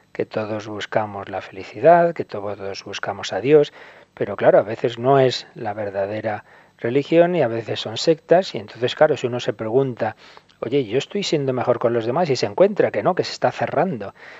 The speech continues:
que, que cada vez le separan más de su familia, de sus amistades, que no, que en el fondo no es libre, que se... pues entonces cuidado, cuidado, cuidado. Por ello hay que usar la razón.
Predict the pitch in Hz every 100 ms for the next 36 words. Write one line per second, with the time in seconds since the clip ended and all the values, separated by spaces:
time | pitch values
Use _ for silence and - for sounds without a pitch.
0 | - _ - 120 117 117 110 - 113 110
1 | 107 113 110 110 131 143 - - 135 120
2 | 131 135 127 143 - 98 151 220 180 135
3 | 113 - - - - 117 - 113 113 107
4 | - - 185 202 151 123 - - - _
5 | 117 117 143 - 127 120 - 135 131 127
6 | 120 117 170 226 180 135 127 117 127 -
7 | 113 - 90 - 95 120 110 - 92 139
8 | 120 - 95 87 98 - 156 185 - -
9 | - - - - 87 90 151 - - 80
10 | - - - 220 170